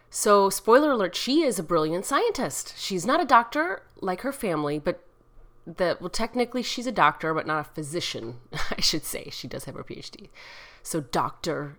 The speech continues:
Jess Wade. Um, I feel like I, I can hear your little voices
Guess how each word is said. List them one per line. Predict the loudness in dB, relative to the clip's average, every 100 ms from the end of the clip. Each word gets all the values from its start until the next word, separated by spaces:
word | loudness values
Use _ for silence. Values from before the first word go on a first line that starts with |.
| -10
Jess | -6 -6 -6
Wade. | -10 -12 -16 -20 -20 -20 -20 -20 -20 -20 -20 -20 -20 -20 -20 -20 -4
Um, | -2 -2 -4 -12 -20 -20 -20 _ _ -2
I | -2
feel | -2 -2 0
like | 2 0 -2
I, | -4 -4 -8 -14 -14
I | -12
can | -6 -4
hear | -4 -4 -2 0
your | 0 -2 -2 -2
little | -4 -6 -6 -8 -12 -16
voices | -8 -6 -6 -6 -6 -6 -8